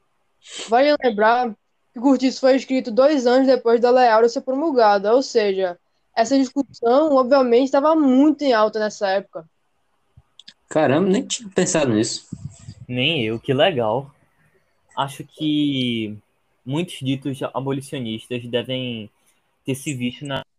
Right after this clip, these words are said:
Speaker 3: hipocrisia de João Romão, sabe? Ah, ao ganhar o diploma de sócio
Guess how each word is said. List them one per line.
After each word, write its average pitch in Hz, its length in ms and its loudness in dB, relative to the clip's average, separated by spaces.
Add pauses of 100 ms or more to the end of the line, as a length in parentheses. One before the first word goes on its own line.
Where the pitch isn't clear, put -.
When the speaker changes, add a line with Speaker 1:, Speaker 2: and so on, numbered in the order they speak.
Speaker 3:
hipocrisia 131 680 -6
de 120 100 -6
João 120 220 -8
Romão, 110 480 -8 (440)
sabe? 123 520 -4
Ah, 123 400 -8
ao 135 160 0
ganhar 135 180 -2
o 139 60 -2
diploma 139 400 -8
de 131 80 -12
sócio 120 680 -4